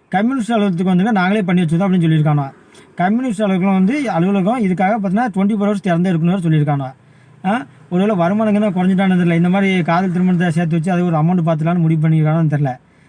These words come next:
ஆ, இல்லைன்னா இந்த திருமணத்து மூலியமா அப்படியே ஒரு நாலு பேர் கம்யூனிஸ்ட் கட்சி அலுவலகத்துக்கு வரட்டும் அப்படின்னு வேற எதுவும் நினச்சிருக்காங்கன்னு தெரியல. ஏட்டா, என்னடா இது பண்ணிட்டு இருக்கீங்க? கம்யூனிஸ்ட் கட்சி உண்மையிலேயே நீங்க சாதி மறுப்பு திருமணத்தை அங்கீகரிச்சீங்கன்னா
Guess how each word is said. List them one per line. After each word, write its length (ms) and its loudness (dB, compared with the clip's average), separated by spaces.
ஆ, 220 -2
இல்லைன்னா 500 0
இந்த 260 0
திருமணத்து 540 0
மூலியமா 160 2
அப்படியே 320 0
ஒரு 120 2
நாலு 240 0
பேர் 100 0
கம்யூனிஸ்ட் 360 -2
கட்சி 200 -2
அலுவலகத்துக்கு 420 0
வரட்டும் 500 0
அப்படின்னு 420 -2
வேற 200 0
எதுவும் 180 0
நினச்சிருக்காங்கன்னு 600 2
தெரியல. 300 2
ஏட்டா, 160 -2
என்னடா 340 0
இது 140 0
பண்ணிட்டு 260 2
இருக்கீங்க? 200 2
கம்யூனிஸ்ட் 420 -2
கட்சி 360 -2
உண்மையிலேயே 420 0
நீங்க 140 0
சாதி 260 0
மறுப்பு 280 0
திருமணத்தை 400 2
அங்கீகரிச்சீங்கன்னா 800 0